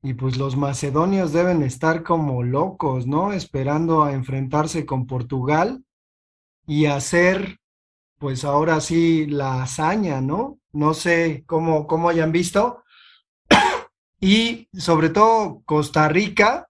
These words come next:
pues, terminó haciendo la chamba, ¿no? Contra los canadienses y metiéndose ya completamente a la, pues, a la lucha, ¿no? Al menos por el repechaje, ya está en cuarto lugar. No sé, no sé si se van a enfrentar Costa Rica y Panamá,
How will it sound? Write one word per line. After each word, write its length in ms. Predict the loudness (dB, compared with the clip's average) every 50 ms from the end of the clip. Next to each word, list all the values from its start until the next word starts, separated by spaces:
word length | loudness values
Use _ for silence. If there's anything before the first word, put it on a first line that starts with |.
| _ _ _ -6
pues, 260 | -6 -6 -4 -4 -2
terminó 460 | -2 0 2 2 2 2 4 4 2
haciendo 380 | 2 2 0 -2 0 0 0 0
la 220 | 0 -2 -4 -4
chamba, 420 | -2 -2 0 0 0 0 0 0
¿no? 240 | 0 0 -2 -2 -2
Contra 360 | -2 -4 -4 -4 -2 -4 -4
los 240 | -4 -4 -6 -8 -8
canadienses 1000 | -6 -4 -4 -2 -2 -2 0 0 0 2 0 0 0 -2 -2 -2 -2 -6 -16 _ _ _ _ _ _ _ _ -4
y 120 | 0 2 4
metiéndose 760 | 4 4 2 2 2 2 2 4 2 0 0 0 -2 -2
ya 220 | 0 2 0 0 0
completamente 840 | -2 -4 -2 -2 -2 -2 2 2 2 2 2 0 0 2 2 2 4
a 120 | 4 2
la, 440 | 0 -2 -4 -4 -4 -4 -6 -6 -10 -12 _ _ _ _ _ _ _ _ _ -6
pues, 240 | -4 -4 -2 0
a 80 | 0 0
la 160 | 0 0 -2
lucha, 400 | 0 0 0 0 0 2 2 2
¿no? 280 | 2 4 4 4 4 4
Al 120 | 0 0 0
menos 320 | 0 0 0 0 -2 -2
por 220 | -2 -4 -4 -4
el 100 | -4 -4
repechaje, 680 | -4 -4 -4 -4 -4 -4 -2 2 2 2 2 4 0 0
ya 160 | 2 4 2 2
está 240 | 2 0 0 0
en 120 | 0 0 2
cuarto 380 | 4 4 4 4 2 0 0
lugar. 600 | 0 0 0 0 2 4 4 4 4 2 -4 -10 -16 _ _ _ _ _ _ _ _ _ _ _ _ _ _ _
No 260 | 0 4 4 4 4
sé, 300 | 2 2 2 2 2 0 0
no 240 | 2 2 2 2
sé 200 | 2 0 -2 -2
si 160 | 0 -2 -4 -4
se 140 | -2 -2
van 220 | 2 2 2 2 2
a 20 |
enfrentar 500 | 0 -2 -2 -2 -4 -2 0 0 -2 0
Costa 360 | 0 -2 -2 -2 -2 -4 -4
Rica 280 | -2 -2 -2 -2 0 0
y 40 | 0
Panamá, 720 | 0 0 -2 -2 -2 -2 -2 2 4 4 4 2 0 -4 -12